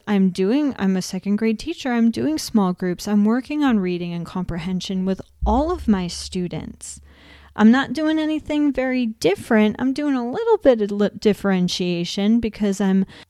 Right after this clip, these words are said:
being picky about my groups, but th-, it still hasn't gotten up to tier two yet.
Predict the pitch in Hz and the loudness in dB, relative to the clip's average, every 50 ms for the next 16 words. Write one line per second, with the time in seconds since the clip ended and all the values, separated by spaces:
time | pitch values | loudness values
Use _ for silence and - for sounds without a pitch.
0 | _ _ _ - 220 202 226 233 226 214 214 208 - - 254 233 - - 226 214 | _ _ _ -8 -2 2 4 4 4 4 2 2 0 -2 -2 -4 -6 -6 -6 -4
1 | 202 196 185 202 190 180 - - 185 175 151 151 - - 233 320 359 247 - - | -4 -4 -4 -4 -4 -4 -4 -6 -8 -8 -8 -8 -8 -6 -4 -2 -2 -2 -4 -4
2 | - - - - - - - - - - - - _ _ _ _ _ _ _ - | -8 -10 -10 -12 -14 -14 -16 -16 -18 -20 -20 -20 _ _ _ _ _ _ _ -4
3 | 226 220 220 226 - - 220 202 - - - - 269 277 285 320 302 294 302 302 | -2 -2 -2 -4 -4 -2 -2 -2 -2 -4 -2 0 0 2 2 0 0 0 0 0
4 | - 294 - - 277 285 262 - - - 269 - - - 269 269 254 - - 277 | 0 0 0 0 0 0 0 0 -4 -8 -8 -6 -2 0 0 0 0 0 2 4
5 | 254 226 202 170 - - - - - | 4 4 4 2 0 -4 -10 -14 -20